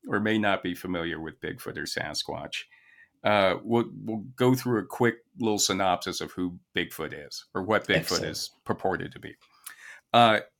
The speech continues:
Speaker 1: it's supposed to be an unknown species of bipedal primate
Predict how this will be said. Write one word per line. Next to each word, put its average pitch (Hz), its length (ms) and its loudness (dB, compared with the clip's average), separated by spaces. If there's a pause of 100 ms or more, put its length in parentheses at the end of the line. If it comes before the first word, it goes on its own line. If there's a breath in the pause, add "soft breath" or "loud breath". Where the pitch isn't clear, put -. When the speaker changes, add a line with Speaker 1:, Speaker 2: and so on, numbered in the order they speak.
Speaker 1:
it's 113 140 0
supposed 160 320 6
to - 60 6
be 156 120 10
an 120 140 6
unknown 143 400 8
species 131 640 4
of 104 440 -2
bipedal 127 480 4
primate 82 600 -2